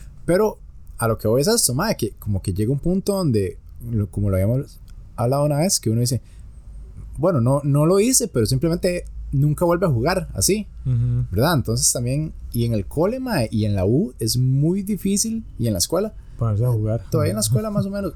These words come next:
Speaker 1: No, sí, bueno,
Speaker 2: <laughs>
Speaker 1: también, mae, pero como, como ser creativos, ¿verdad? Porque la mayoría, por ejemplo, las materias de coles, la mayoría de los coles de acá, mae, es simplemente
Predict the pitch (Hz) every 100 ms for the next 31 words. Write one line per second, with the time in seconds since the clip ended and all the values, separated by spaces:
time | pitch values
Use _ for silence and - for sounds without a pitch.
0 | - 196 185 185 139 139 127 - - 156
1 | 120 127 117 165 285 151 156 202 135 113
2 | - 104 104 - - 113 110 123 127 190
3 | 180 247 277 131 98 113 160 - 120 101
4 | 107 101 95 101 185 240 - 208 202 123
5 | 98 92 95 156 220 208 - 202 285 -
6 | - - - - - - - - - 107
7 | 95 92 131 180 - 185 107 85 185 269
8 | 139 92 80 110 147 147 139 175 165 202
9 | 208